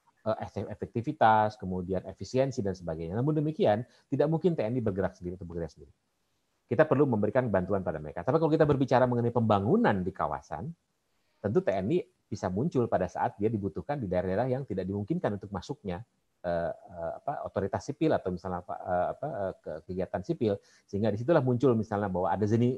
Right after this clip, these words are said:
ada apa, eh, zeni T N I yang bisa bekerja di sana. Tapi kalau kita berbicara mengenai perbatasan yang sudah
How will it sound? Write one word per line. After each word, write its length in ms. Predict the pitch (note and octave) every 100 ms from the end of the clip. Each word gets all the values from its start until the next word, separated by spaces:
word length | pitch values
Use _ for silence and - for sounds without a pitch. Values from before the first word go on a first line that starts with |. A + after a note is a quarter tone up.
| -
ada 480 | - G2+ G#2+ G#2 G2
apa, 100 | D3+ A#2+
eh, 200 | G#2+ G#2
zeni 400 | G2+ A#2 B2+ A#2
T 80 | G2+
N 160 | F#2+ G#2
I 160 | E2+ - _ G2+
yang 80 |
bisa 160 | G2+ A2+
bekerja 320 | F#2+ G2 F#2
di 80 | E2
sana. 240 | E2 D2+
Tapi 320 | - _ - C#3+
kalau 160 | D3
kita 160 | C#3+ C3
berbicara 400 | B2 A#2 A#2+ A#2
mengenai 320 | A2+ A2 G#2+
perbatasan 560 | A2 G#2 G2+ G2+ G#2+ G2+
yang 160 | G2
sudah 240 | G#2 F#2+